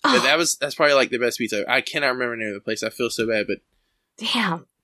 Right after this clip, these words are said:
Speaker 1: there's a good pizza place in Atla-, in somewhere in dead center Atlanta.
Speaker 2: Okay, if you find it, let me know, because I'm going to Atlanta in March. I wanna say March. And it's for a v-, uh, voiceover conference.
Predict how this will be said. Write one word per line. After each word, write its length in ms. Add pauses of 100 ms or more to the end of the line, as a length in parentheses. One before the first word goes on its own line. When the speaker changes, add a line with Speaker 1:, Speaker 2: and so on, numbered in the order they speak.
Speaker 1:
there's 260
a 80
good 260
pizza 240
place 220
in 80
Atla-, 240
in 240
somewhere 340
in 100
dead 240
center 220
Atlanta. 400 (480)
Speaker 2:
Okay, 300
if 160
you 100
find 320
it, 200 (220)
let 180
me 100
know, 300
because 360
I'm 180
going 220
to 140
Atlanta 500
in 300
March. 1200
I 40
wanna 140
say 120
March. 480 (680)
And 420
it's 160
for 140
a 60
v-, 260
uh, 240
voiceover 440
conference. 680